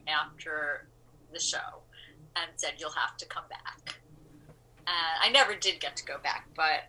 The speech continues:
um, my memory of them in my dressing room was that both of them were really tall. <laughs> And it didn't change my career overnight because, as you said before, I didn't have forty-five minutes of material. I had just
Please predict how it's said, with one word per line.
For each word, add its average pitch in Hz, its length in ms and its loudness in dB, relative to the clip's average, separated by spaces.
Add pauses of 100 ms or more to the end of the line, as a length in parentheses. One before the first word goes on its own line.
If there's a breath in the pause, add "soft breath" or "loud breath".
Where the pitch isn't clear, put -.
um, 147 400 -4
my 196 140 6
memory 220 580 4
of 185 460 6
them 180 360 4
in 165 60 -8
my 160 140 -4
dressing 160 440 -4
room 208 180 -6
was 202 140 -10
that - 220 -4
both 170 300 -6
of 175 140 -10
them 156 180 -6
were 147 140 -12 (100)
really 147 340 -14
tall. - 520 -10 (520)
<laughs> - 300 -10 (760 loud breath)
And 196 800 6
it 233 140 -2
didn't 302 340 0
change 226 420 0
my 185 140 0
career 175 420 -8
overnight 156 760 -10 (400)
because, 175 840 0
as 196 260 2
you 214 80 -4
said 185 300 0
before, 175 420 -4
I 165 60 -4
didn't 185 400 -10
have 214 340 2
forty-five 156 500 -8 (100)
minutes - 280 -14
of - 140 -18
material. - 880 -10
I 156 100 -2
had 151 280 -12
just - 580 -6